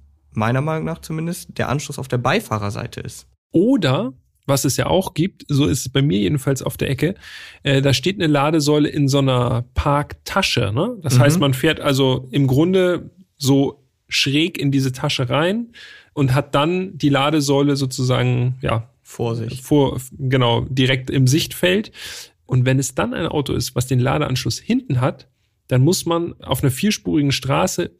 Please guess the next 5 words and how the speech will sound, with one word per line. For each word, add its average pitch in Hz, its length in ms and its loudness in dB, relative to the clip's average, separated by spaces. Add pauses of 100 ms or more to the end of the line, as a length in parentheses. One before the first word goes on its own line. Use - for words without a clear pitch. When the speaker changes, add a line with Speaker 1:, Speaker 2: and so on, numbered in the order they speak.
Speaker 2:
rückwärts 165 840 0
in 143 220 0
diese 143 580 2 (140)
Parktasche - 520 -2
rein. 143 300 -2